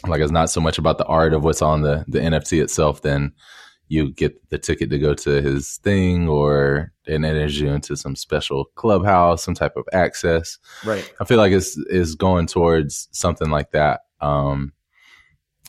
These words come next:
Speaker 1: I'm interested. I haven't seen more artists rolling in into their rollouts for music on the whole. You know, we
Speaker 2: Yep.
Speaker 1: saw, like, Kings of Leon and a couple other people. I think as covid is kinda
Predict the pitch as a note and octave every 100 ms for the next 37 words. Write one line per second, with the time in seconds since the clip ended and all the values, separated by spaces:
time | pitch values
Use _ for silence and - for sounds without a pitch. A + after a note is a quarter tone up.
0 | _ - G2 G2 A#2 G#2+ - G2 F#2+ F#2
1 | F#2+ F#2 F2 E2+ E2 F2 E2 - E2+ E2+
2 | E2 D#2 D2 D#2+ D2+ C#2 D#2 E2 F2 -
3 | - - - _ _ _ _ - D2 C#2+
4 | D2 F2+ G#2+ A2 - F2 D2+ F#2 G#2 A2
5 | - E2+ E2 D#2+ E2 D#2 D2+ - D#2+ C#2+
6 | F2 E2+ E2+ E2 D#2+ D2+ E2 E2+ D#2 D2
7 | D#2 D#2+ - - - - - - D2 D2
8 | G2 F#2+ - _ - _ _ _ _ _
9 | _ F2 E2+ E2+ E2 E2 D#2 - - -
10 | _ _ - F2+ E2+ D#2+ D#2 - E2 D2+
11 | D2+ E2